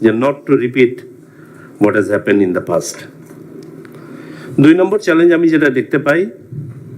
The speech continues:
অভিজ্ঞতা। আমরা বয়স কমিয়েছি, একুশ বছর করিয়েছি পর্যবেক্ষকদের বয়স, কিন্তু এই বয়স কমানোর সাথে কিন্তু অভিজ্ঞতার ঘাটতিটা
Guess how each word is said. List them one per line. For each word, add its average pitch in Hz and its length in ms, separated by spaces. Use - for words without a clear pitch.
অভিজ্ঞতা। 135 560
আমরা 139 280
বয়স 147 320
কমিয়েছি, 160 460
একুশ 143 320
বছর 143 240
করিয়েছি 135 460
পর্যবেক্ষকদের 117 840
বয়স, 101 460
কিন্তু 131 320
এই 127 280
বয়স 135 320
কমানোর 147 380
সাথে 156 300
কিন্তু 147 340
অভিজ্ঞতার 143 580
ঘাটতিটা 117 720